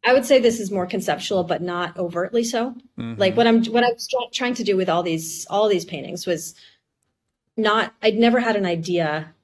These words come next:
Speaker 1: beforehand of what I wanted to paint and then go in there and say, "Okay, guys, let's pose, let's pose like this." Because then that's inserting too much of my kind of, uh, mind conceptual self into them. And I'd really learned that when I tried to work from my mind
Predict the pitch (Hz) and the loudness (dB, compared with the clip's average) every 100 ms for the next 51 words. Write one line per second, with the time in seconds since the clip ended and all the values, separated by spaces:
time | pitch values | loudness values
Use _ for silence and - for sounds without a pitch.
0 | _ _ _ 190 - 190 165 - 185 - | _ _ _ -14 -2 -2 -2 -8 -10 -10
1 | - - 180 175 156 156 160 - 156 156 | -8 -6 -2 0 0 -2 -6 -8 -8 -8
2 | - 160 156 160 160 151 156 160 160 160 | -6 -6 -4 -2 -2 -2 -6 -4 -2 -2
3 | 175 190 156 156 151 151 156 - - 151 | -2 -2 -2 -2 -4 -4 -8 -12 -12 -12
4 | 160 - - 180 165 160 160 - _ _ | -12 -10 -2 0 0 -4 -12 -18 _ _
5 | _ _ _ _ - 175 - 160 - - | _ _ _ _ -8 -8 -6 -6 -6 -10
6 | 156 - - - - _ _ _ _ _ | -10 -14 -16 -20 -20 _ _ _ _ _
7 | 214 220 202 226 226 226 202 196 - 185 | 2 2 2 4 4 4 4 0 -2 -8
8 | 185 190 180 180 180 165 180 165 156 156 | -2 0 0 -2 -4 -4 -4 -4 -6 -6
9 | 156 - - _ 170 151 147 - 180 165 | -8 -10 -12 _ -8 -6 -8 -8 -4 -4
10 | 156 160 160 160 - 180 170 151 - 170 | -2 -2 -2 -4 -6 -6 -6 -4 -4 -6
11 | 170 160 160 202 214 220 233 240 240 185 | -4 -4 -2 -4 -2 -2 -2 -4 -6 -4
12 | 175 165 170 170 160 147 160 165 - 143 | -2 0 0 0 0 -2 -2 -4 -4 -6
13 | - 175 160 165 - 156 151 175 160 156 | -4 -8 -6 -6 -4 -4 -4 -8 -8 -8
14 | - 180 143 147 147 147 226 | -8 -8 -8 -6 -8 -6 -4